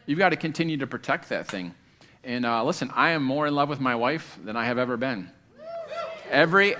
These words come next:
every area of our marriage is better than it has ever, ever been.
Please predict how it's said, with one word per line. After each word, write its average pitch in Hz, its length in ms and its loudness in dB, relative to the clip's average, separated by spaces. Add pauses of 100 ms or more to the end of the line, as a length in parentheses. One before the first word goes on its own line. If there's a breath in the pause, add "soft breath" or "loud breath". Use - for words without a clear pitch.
(140)
every 208 420 6
area 196 340 6
of 160 180 4
our 156 140 4
marriage 160 580 2
is 120 160 -2
better 156 340 4
than 139 160 0
it 131 120 -2
has 123 160 -2
ever, 131 300 0 (100)
ever 135 180 -2
been. 101 340 -4